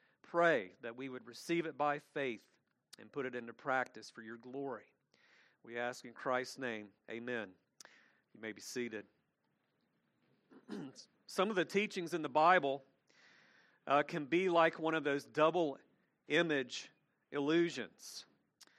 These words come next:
Uh, one of the most popular of those, uh, illusions or images is the one where there is a black chalice in, in the center.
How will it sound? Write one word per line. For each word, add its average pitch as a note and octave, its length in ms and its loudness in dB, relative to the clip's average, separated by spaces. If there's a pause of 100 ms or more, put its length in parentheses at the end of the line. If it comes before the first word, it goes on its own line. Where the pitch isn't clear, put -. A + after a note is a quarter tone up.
(420)
Uh, A#2+ 160 0
one D#3 140 2
of E3+ 60 0
the E3+ 60 -6
most D#3+ 280 0
popular F3+ 640 4
of B2+ 220 -4
those, C#3+ 540 2 (520)
uh, A#2 280 0
illusions D#3 720 -2
or A#2+ 180 -4
images C3+ 640 -2
is C3+ 180 -6
the C#3 100 -8
one D#3 240 0
where D3 160 2
there C#3+ 220 4
is C#3 100 0
a B2+ 100 0
black D#3+ 400 2
chalice F3+ 760 4
in, C#3 340 -4 (140)
in C#3 180 -6
the B2+ 100 -8
center. F3+ 540 -2